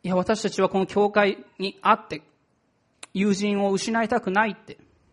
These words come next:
罪を指摘することによって、これまで築いてきたその関係が壊れてしまうんじゃないかって。そう思うかもしれません。また、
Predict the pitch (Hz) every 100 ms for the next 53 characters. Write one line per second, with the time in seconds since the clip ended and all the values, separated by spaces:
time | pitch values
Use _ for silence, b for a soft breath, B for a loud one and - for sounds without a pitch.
0 | _ _ _ _ _ _ _ _ _ _
1 | _ _ _ _ _ _ _ _ _ _
2 | _ _ _ b b b _ _ - 277
3 | 247 214 - 233 - 240 240 233 226 214
4 | 208 202 240 247 247 233 226 196 226 220
5 | 214 - 196 214 208 - 220 220 214 208
6 | 226 202 - 233 247 240 208 196 202 214
7 | 220 190 196 208 196 196 196 - - _
8 | _ _ _ _ _ _ _ _ _ _
9 | _ _ _ _ - - 214 208 208 208
10 | b b b _ _ _ _ _ - 165
11 | 160 139 - 202 165 - 135 117 - 139
12 | _ _ _ _ _ _ _ _ _ _
13 | _ _ _ _ _ - 185 185 254 170